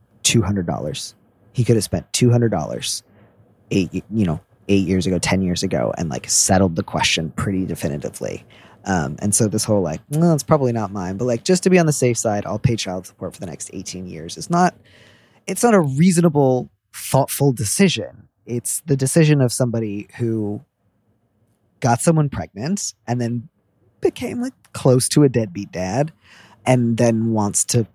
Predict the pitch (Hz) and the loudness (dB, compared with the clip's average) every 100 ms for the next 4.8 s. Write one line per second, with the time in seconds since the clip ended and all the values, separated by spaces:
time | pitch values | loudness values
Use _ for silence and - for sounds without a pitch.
0 | _ - - - 101 98 95 90 92 - | _ -20 -8 -2 -2 0 0 0 0 -2
1 | 101 - 98 101 95 90 95 104 117 147 | -4 0 -2 0 -2 0 0 0 0 0
2 | - 80 - 98 151 113 110 95 90 - | 0 0 -2 -2 -4 -4 -2 -2 -2 -4
3 | - 104 147 170 147 117 101 67 80 80 | -2 0 4 6 6 2 -2 -2 -6 -6
4 | 87 - - - - 85 - | -6 -8 -8 -12 -6 -4 -4